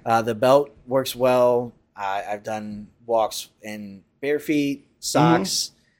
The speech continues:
Speaker 1: Uh, we generally take the shoes off in our house, but I've, you know, I've got different shoes that we'll wear indoor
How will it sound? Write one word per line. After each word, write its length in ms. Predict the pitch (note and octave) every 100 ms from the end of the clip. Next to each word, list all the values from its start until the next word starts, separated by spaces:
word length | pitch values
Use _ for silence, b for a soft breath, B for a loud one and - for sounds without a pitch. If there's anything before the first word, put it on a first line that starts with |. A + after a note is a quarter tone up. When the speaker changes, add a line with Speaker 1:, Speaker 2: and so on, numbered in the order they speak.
| _ _ -
Speaker 1:
Uh, 240 | G#2 G#2+
we 80 | A#2
generally 420 | A2+ B2+ B2 A#2+
take 220 | A#2 C3 -
the 80 |
shoes 260 | G#2+ C3 C3
off 160 | B2 A#2+
in 60 |
our 100 | A2
house, 440 | G#2 B2+ C3 D3 -
but 180 | - G#2+
I've, 240 | G#2+ G2+
you 120 | A2
know, 100 | G#2
I've 100 | G2+
got 280 | G2+ G2 _
different 240 | A#2 A2 G#2
shoes 180 | A#2+ A2+
that 120 | G2
we'll 160 | G2+
wear 400 | G#2 G#2+ G#2 G2+
indoor 640 | G2+ A#2 A2+ A2 G#2+ G2+